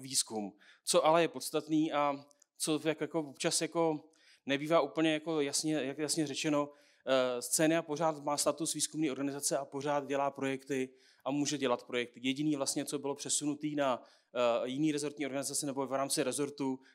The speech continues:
tak je právě ten, ten rezortní institucionální výzkum.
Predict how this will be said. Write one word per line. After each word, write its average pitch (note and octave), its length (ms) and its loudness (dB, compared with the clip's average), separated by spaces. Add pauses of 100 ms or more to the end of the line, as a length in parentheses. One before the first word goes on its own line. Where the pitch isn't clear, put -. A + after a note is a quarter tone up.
tak C3 160 -4
je C#3 60 0
právě B2+ 340 2
ten, C3 220 -4 (180)
ten B2+ 320 -4
rezortní B2+ 680 -4 (240)
institucionální A#2+ 760 -4
výzkum. F#2+ 460 -8